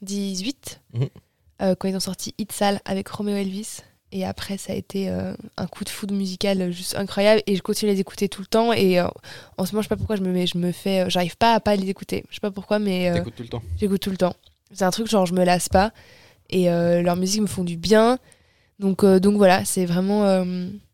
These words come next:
Speaker 1: c'est hyper, euh, c'est hyper triste, mais je me souviens exactement quand j'ai appris que ça s'est séparé, parce que j'étais en, en, c'était en décembre deux mille vingt. Je devais être à la montagne avec mes potes, en pleine soirée, euh,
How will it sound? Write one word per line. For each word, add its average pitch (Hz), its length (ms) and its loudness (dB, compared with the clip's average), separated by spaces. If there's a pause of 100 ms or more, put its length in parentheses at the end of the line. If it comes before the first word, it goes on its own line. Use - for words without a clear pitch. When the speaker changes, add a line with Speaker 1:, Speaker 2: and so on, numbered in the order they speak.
(640)
Speaker 1:
c'est - 200 -4
hyper, 208 320 4
euh, 190 400 6 (720)
c'est - 180 -4
hyper 240 220 6
triste, 277 240 4
mais 233 60 8
je 214 60 4
me 202 40 -4
souviens 220 220 0
exactement 240 420 4
quand 226 160 2
j'ai 196 120 4
appris 208 260 2
que - 60 -8
ça 208 80 6
s'est 202 40 6
séparé, 220 440 4
parce 240 160 0
que 208 100 -2
j'étais 190 260 0
en, 180 420 0
en, 180 520 -4
c'était 185 440 0
en 185 80 -2
décembre 220 380 2
deux 220 60 0
mille 208 160 0
vingt. 202 340 -2 (120)
Je - 80 -20
devais 196 100 0
être 196 100 0
à 190 60 0
la 185 80 2
montagne 208 320 0
avec 196 160 0
mes 190 100 0
potes, 196 320 -2 (600)
en 185 200 0
pleine 196 200 -2
soirée, 202 440 -2
euh, 175 240 -4